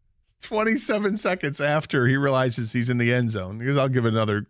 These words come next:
you know, grace period of a second at least before, you know, Dan's able to say the words when he's in the end zone with the reception. Twenty-seven seconds later,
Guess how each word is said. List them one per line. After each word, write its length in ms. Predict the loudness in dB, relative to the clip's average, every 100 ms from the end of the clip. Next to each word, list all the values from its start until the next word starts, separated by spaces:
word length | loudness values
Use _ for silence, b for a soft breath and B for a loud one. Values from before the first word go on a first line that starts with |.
| -8
you 80 | -8
know, 80 | -8
grace 340 | -2 -2 0
period 240 | 0 0
of 80 | 0
a 40 | -4
second 340 | -2 -2 -2
at 80 | -6
least 240 | -8 -8
before, 400 | -10 -8 -6 -6 -8 _ _ _ _ -6
you 80 | -2
know, 140 | -2
Dan's 320 | 0 0 0
able 140 | -2 -2
to 60 |
say 200 | -2 0
the 100 | 0
words 380 | 0 0 0 -2
when 120 | -4 -6
he's 120 | -8
in 80 | -6
the 140 | -4
end 160 | -4 -4
zone 160 | -4
with 80 | -6
the 120 | -8
reception. 580 | -6 -2 -2 -2 -10 -14 _ _ _ _ _ -14
Twenty-seven 640 | -4 -2 0 0 -2 -2
seconds 360 | -2 -4 -4 -4
later, 300 | -4 -4